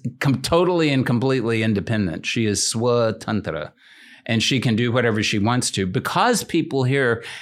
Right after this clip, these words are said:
have paid lots of attention to her and have worshipped her in many different forms, in many different ways.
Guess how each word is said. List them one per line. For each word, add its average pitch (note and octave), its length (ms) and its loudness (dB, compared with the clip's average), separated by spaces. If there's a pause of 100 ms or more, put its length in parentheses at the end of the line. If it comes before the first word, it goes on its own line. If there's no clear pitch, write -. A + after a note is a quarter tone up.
have A#2+ 300 -2
paid E3 600 0 (540)
lots B2 380 0
of C#3+ 100 0
attention D3+ 520 0
to G#2+ 120 -2
her G2+ 380 0 (360)
and C3 200 4
have B2+ 300 2
worshipped C#3 500 0
her B2 160 0
in G#2 220 2
many A2 220 2
different C3 320 -2
forms, D3 460 0
in G#2 140 2
many A2 180 0
different G#2 320 -4
ways. A#2 560 -2